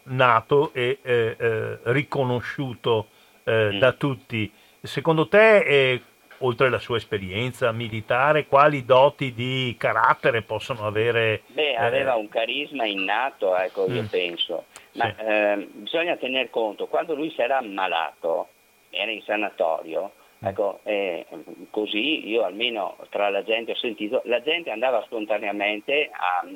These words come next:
Speaker 2: donare il sangue, eh,
Speaker 1: Sì.
Speaker 2: eh, per lui,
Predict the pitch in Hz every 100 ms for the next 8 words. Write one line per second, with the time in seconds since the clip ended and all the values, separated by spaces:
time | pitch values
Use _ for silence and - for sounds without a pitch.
0 | 90 - 120 117 127 107 - 82 85 85
1 | 82 82 92 _ _ _ - - 98 101
2 | 87 82 78 71